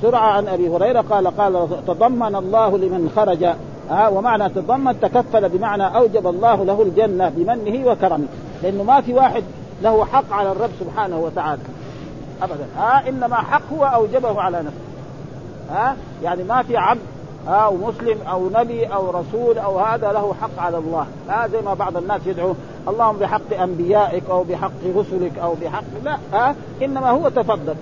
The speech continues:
ولذلك جاء في الأحاديث، آه، الرسول سأل معاذ: "أتدري ما حق الله على العباد وحق العباد؟"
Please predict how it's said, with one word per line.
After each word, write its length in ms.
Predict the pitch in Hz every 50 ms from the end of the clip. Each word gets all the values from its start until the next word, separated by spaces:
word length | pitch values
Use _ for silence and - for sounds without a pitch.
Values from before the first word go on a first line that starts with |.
| - 180
ولذلك 440 | 196 190 175 165 240 226 208 196 165 -
جاء 180 | 247 233 190 180
في 80 | -
الأحاديث، 540 | 208 175 - 180 165 160 165 220 254 269 262 - - - - - - 160
آه، 240 | 185 180 175 165 175
الرسول 300 | 175 180 160 - 226 202 -
سأل 320 | 247 247 214 202 196 180 170
معاذ: 300 | 175 170 185 190 165 - - - - - - 165
"أتدري 320 | 160 233 247 233 240 233
ما 80 | 233 226
حق 300 | 185 - 196 - - 220
الله 160 | 214 226 233
على 260 | 226 214 208 202 190
العباد 360 | 180 190 185 220 226 220 196
وحق 300 | 196 175 - 233 - -
العباد؟" 420 | 220 190 180 190 190 233 269 277